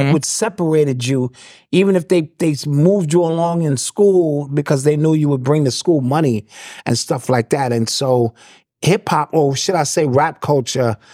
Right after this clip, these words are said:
Speaker 2: has really done a number on this generation. Now you add social
Speaker 1: Social
Speaker 2: media,
Speaker 1: media and it makes it
Speaker 2: and it's a
Speaker 1: different.
Speaker 2: rap. Sending love and light to the Urban X Nation. My dad, uh, something with a sweatshirt. All right, he's got a s-,
Speaker 1: <laughs>
Speaker 2: oh, Janelle, Janelle's dad.
Speaker 1: Hey.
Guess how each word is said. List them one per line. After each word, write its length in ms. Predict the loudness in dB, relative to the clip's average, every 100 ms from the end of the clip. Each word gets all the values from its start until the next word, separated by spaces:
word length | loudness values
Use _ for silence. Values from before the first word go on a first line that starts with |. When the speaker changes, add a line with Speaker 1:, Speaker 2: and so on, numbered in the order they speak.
| -20 -20 -6
Speaker 2:
has 240 | -4 -2
really 260 | 2 2 2
done 220 | 0 0
a 60 | 2
number 340 | 2 2 2
on 260 | 2 2 0
this 160 | -2
generation. 600 | 0 0 2 2 0 0
Now 120 | 0
you 200 | 2 2
add 240 | 2 0 -2
social 360 | -2 -2 0 2
Speaker 1:
Social 120 | 2
Speaker 2:
media, 120 | 4
Speaker 1:
media 240 | 2 2
and 200 | 0 -2
it 60 | 0
makes 280 | 0 0 -2
it 100 | -2
Speaker 2:
and 80 | 0
it's 100 | 0
a 40 | 0
Speaker 1:
different. 80 | 0 0
Speaker 2:
rap. 120 | -6
Sending 380 | -4 0 2 2
love 240 | 0 0
and 80 | 0
light 160 | 0 0
to 80 | 0
the 60 |
Urban 220 | 2 2 0
X 160 | 0
Nation. 280 | 0 0 0
My 120 | -2
dad, 500 | 2 2 2 0 -4 -12 -20 -20 _ _ -4
uh, 320 | -4 -2 -6 -10
something 380 | -6 -4 0 0
with 100 | 0
a 20 |
sweatshirt. 640 | 0 -2 -2 -2 -6 -6 -4
All 200 | -2 0
right, 220 | 0 0
he's 160 | -2 0
got 140 | 0
a 20 | -2
s-, 240 | -6 -10 -8 -8
Speaker 1:
<laughs> 220 | -10 -12 0
Speaker 2:
oh, 160 | 0
Janelle, 580 | 2 0 2 2 2 -2
Janelle's 460 | -2 0 0 0 0
dad. 400 | -2 0 -4 -2
Speaker 1:
Hey. 800 | 0 2 2 2 2 2 0